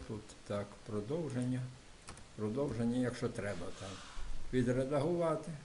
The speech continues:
Ну, ось тут знову заберемо. Гаразд. І перший елемент у нас вже вставлений. Тепер додати знов елемент. І ось будемо говорити про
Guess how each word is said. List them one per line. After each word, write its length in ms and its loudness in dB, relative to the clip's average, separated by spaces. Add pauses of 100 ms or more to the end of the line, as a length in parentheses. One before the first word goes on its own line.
(760)
Ну, 240 0
ось 80 -2 (100)
тут 120 0 (140)
знову 360 2 (540)
заберемо. 520 2 (840)
Гаразд. 460 4 (840)
І 60 0
перший 720 2
елемент 560 2
у 40 -2
нас 240 -2
вже 380 -4 (200)
вставлений. 400 -2 (1040)
Тепер 220 2
додати 520 6
знов 380 2
елемент. 500 4 (720)
І 100 -4
ось 200 -2
будемо 440 2
говорити 580 0
про 300 -2